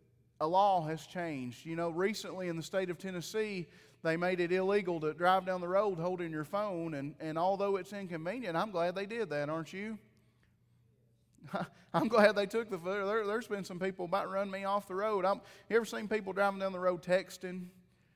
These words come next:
Uh, don't that bug you? It bugs me to death, but that, that's, that's for free. That's free this morning. But it seems like that laws are always changing. You, you can't do anything, and,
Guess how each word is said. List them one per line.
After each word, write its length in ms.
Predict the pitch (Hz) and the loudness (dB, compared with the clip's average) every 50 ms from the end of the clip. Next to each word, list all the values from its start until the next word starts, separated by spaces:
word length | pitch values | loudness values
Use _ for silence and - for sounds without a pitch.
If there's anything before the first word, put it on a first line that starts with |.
| _ _ _ _ _ _ _ _ _ _ _ _ _ _ _ - | _ _ _ _ _ _ _ _ _ _ _ _ _ _ _ -8
Uh, 140 | 143 160 147 | -6 -6 -2
don't 200 | 151 190 214 214 | 0 -2 -2 0
that 180 | 226 196 135 143 | -2 -4 -4 -2
bug 280 | 160 165 180 185 160 | -2 -2 -2 -4 -6
you? 140 | 175 185 180 | -8 -10 -8
It 60 | 165 | -2
bugs 260 | 156 180 180 180 - | -2 -2 -2 -2 -4
me 140 | - 175 170 | -6 -6 -6
to 100 | 160 143 | -6 -6
death, 380 | 135 143 151 147 135 131 123 - - | -4 -4 -2 -2 -2 -4 -4 -6 -8
but 160 | 139 131 120 | -8 -6 -4
that, 200 | 147 160 165 123 | -4 -4 -4 -4
that's, 240 | 156 165 175 170 - | -4 -4 -4 -6 -8
that's 280 | - - 170 175 - - | -6 -4 -4 -4 -4 -6
for 180 | - - 143 | -10 -10 -10
free. 340 | 123 - - 165 160 151 135 | -10 -8 -6 -4 -2 -2 0
That's 220 | 147 160 170 - | 0 -2 -2 -4
free 320 | - - - 165 151 143 135 | -8 -8 -6 -4 -4 -4 -4
this 260 | 127 127 120 - - | -4 -6 -6 -8 -12
morning. 360 | 135 127 131 131 131 131 127 - _ _ _ _ _ _ _ _ _ _ _ _ _ _ _ _ _ _ _ _ _ _ _ _ _ _ _ _ _ - | -14 -12 -12 -12 -12 -12 -14 -18 _ _ _ _ _ _ _ _ _ _ _ _ _ _ _ _ _ _ _ _ _ _ _ _ _ _ _ _ _ 2
But 160 | 202 208 208 | 4 6 6
it 140 | 233 240 233 | 6 4 4
seems 320 | - 247 262 262 240 - | 0 -2 -2 -2 -2 0
like 240 | 240 226 214 214 202 | 2 2 2 2 0
that 160 | 202 170 196 | -2 -2 0
laws 480 | 190 208 247 285 294 262 233 208 175 185 | 0 2 2 2 2 2 0 -2 -2 -4
are 100 | 185 - | -4 -2
always 460 | 190 226 254 247 220 214 208 196 - | 0 0 0 0 0 -2 -2 -4 -6
changing. 560 | - - 220 233 233 226 202 160 170 165 170 | -8 -8 -8 -6 -6 -8 -8 -6 -6 -4 -4
You, 100 | 180 202 | -4 -6
you 220 | 220 214 220 226 | -6 -6 -8 -6
can't 280 | 214 240 240 240 226 214 | -4 -4 -4 -4 0 2
do 200 | 233 226 233 226 | 2 2 2 2
anything, 680 | 247 262 240 214 190 - 196 180 170 165 180 190 190 | 0 0 0 -2 -4 -2 -2 -2 0 0 -2 -2 -2
and, 160 | 160 151 151 | -4 -4 -4